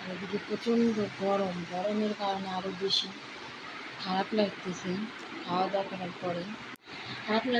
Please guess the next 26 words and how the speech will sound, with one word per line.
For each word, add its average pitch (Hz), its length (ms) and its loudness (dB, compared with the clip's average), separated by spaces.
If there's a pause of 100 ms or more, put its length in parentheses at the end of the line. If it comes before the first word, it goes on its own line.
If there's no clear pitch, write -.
সবাই 226 220 4
সুস্থ 214 160 -4 (120)
থাকবেন, 220 260 2 (100)
ভালো 196 220 2
থাকবেন, 220 320 0
ছোটো 226 240 -4
চ্যানেল 202 320 -4
ব্লগের 196 460 0
পাশে 202 240 0 (120)
থাকবেন। 202 380 -4
আর 202 100 0
আমাদের 190 240 -4
চ্যানেলটা 202 280 -2
সবাই 202 220 0
সাবস্ক্রাইব 202 480 -2
করবেন, 208 220 -2 (600)
লাইক 196 280 0
করবেন, 208 320 6
কমেন্ট 196 340 0
করবেন, 202 260 -2 (120)
শেয়ার 196 240 -2 (100)
করবেন, 208 340 -2
আর 196 160 -6
আমাদের 190 280 -8 (500)
চ্যানেলটা 202 400 4
সবাই 208 200 4